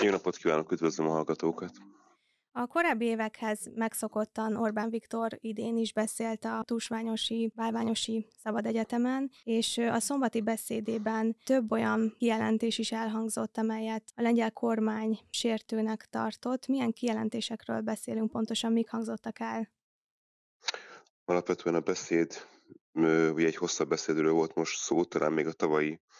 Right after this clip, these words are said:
Speaker 1: beszédnél is hosszabban, öm,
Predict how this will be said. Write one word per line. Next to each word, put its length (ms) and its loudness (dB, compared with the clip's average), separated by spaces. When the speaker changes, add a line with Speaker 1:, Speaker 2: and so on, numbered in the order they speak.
Speaker 1:
beszédnél 560 2
is 220 2
hosszabban, 800 0
öm, 720 0